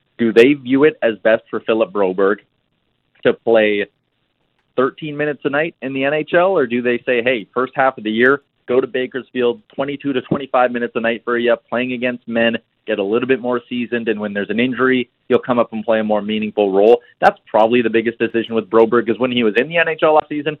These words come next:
he actually looked pretty good. It's just a matter of, do the Oilers want him on the third pairing here or on the top pairing in Bakersfield? Do they view him as a future potential top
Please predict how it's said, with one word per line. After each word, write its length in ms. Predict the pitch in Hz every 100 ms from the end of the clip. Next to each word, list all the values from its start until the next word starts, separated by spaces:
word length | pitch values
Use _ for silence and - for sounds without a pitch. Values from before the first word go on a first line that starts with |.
| _ _ 113
he 80 |
actually 300 | 143 220 233
looked 280 | 110 127 - _ _ _
pretty 360 | 104 127 117 92
good. 420 | 98 92 120 220 - _ _ -
It's 220 | 117 -
just 200 | 156 -
a 40 |
matter 300 | 123 117 117
of, 80 | 107
do 100 | 113
the 160 | 107 104
Oilers 300 | 123 127 123
want 220 | 117 110
him 80 | 107
on 120 | 101
the 100 | 95 -
third 240 | 117 117
pairing 300 | 120 113 113
here 280 | 107 104 101
or 180 | - 98
on 100 | 92
the 80 | 95 -
top 220 | 113 -
pairing 260 | 117 110 107
in 100 | 98
Bakersfield? 720 | 92 92 104 - 107 101 98 - - -
Do 80 | 117
they 160 | 107
view 260 | 101 107 123
him 200 | 123 113
as 120 | 104
a 80 | 107
future 400 | - 117 - 113
potential 580 | - 120 131 139 117 -
top 220 | 131 127